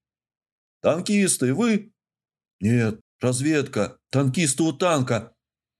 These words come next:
Игорь свалился в траншею первым, поддержал старшину. «Где у вас санитар? Ему бы перевязку и в госпиталь». «Нет», запротестовал старшина.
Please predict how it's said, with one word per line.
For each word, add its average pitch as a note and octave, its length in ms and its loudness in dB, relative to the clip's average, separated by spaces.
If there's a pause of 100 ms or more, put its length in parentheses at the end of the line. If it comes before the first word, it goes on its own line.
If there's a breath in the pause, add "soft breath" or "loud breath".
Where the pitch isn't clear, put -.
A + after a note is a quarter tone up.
(240)
Игорь E3+ 340 0
свалился C3 720 0
в - 80 -8
траншею B2 640 0
первым, A2 520 0 (220 loud breath)
поддержал C3+ 640 0
старшину. C#3+ 880 -2 (640)
«Где A2 180 -2
у B2 80 2
вас A#2+ 240 0
санитар? B2+ 680 0 (180)
Ему C#3+ 260 0
бы C3 200 -2
перевязку D3 640 0
и C#3+ 40 0
в B2 100 -4
госпиталь». B2+ 800 -2 (640)
«Нет», C#3+ 640 0 (240)
запротестовал C3 920 0
старшина. B2 800 -2